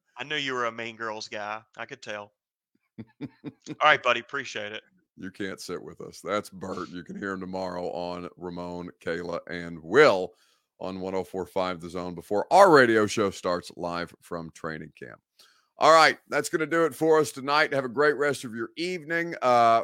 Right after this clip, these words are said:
Speaker 2: radio show tomorrow, as I mentioned, Rashad Weaver is on the show. Will Levis on Thursday. So we'll look forward to having those conversations in the next couple of days.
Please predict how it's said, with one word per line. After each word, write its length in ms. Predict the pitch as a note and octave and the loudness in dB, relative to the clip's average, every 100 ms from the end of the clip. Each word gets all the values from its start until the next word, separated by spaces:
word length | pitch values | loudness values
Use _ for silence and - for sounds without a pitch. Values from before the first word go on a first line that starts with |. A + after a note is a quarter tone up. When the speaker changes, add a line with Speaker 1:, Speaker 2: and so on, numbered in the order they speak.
| - | 0
Speaker 2:
radio 380 | A#2+ D3+ D#3+ D3 | 2 2 2 0
show 160 | E3 | -2
tomorrow, 260 | C#3 C#3 C#3 | -4 -2 -2
as 80 | B2+ | -4
I 80 | B2 | -6
mentioned, 280 | B2+ B2 | -8 -8
Rashad 380 | A2 - C#3+ C3+ | -10 -2 0 0
Weaver 440 | A2 C#3+ D#3 F3 - | -2 -6 -4 -4 -4
is 160 | A#2 | -6
on 240 | - B2+ B2 | -4 -6 -8
the 80 | |
show. 240 | G#2+ C3+ B2+ | -8 -4 -4
Will 200 | B2 G#2+ | -4 -4
Levis 280 | A2 G#2 A2 | -4 -4 -10
on 140 | F#2 - | -10 -4
Thursday. 540 | C3 C#3 - C#3+ D3 _ _ _ _ | -4 -4 -2 -2 -2 _ _ _ _
So 140 | - | -12
we'll 100 | F#2 | -8
look 160 | F#2+ G#2 | -8 -8
forward 260 | - G#2 G2 | -4 -4 0
to 60 | |
having 300 | G#2+ G#2+ G2 | 0 0 -2
those 220 | G2 A#2 | -2 -4
conversations 720 | - B2 A2+ G#2 A#2+ A2+ B2 G#2 | -2 -4 -2 -6 -4 -4 -8 -12
in 80 | F2+ | -10
the 60 | |
next 220 | G2 G#2 | -10 -10
couple 340 | - A#2 - A2 | -6 -6 -4 -8
of 120 | F2+ | -4
days. 380 | A#2 B2 D#3+ | -2 0 -2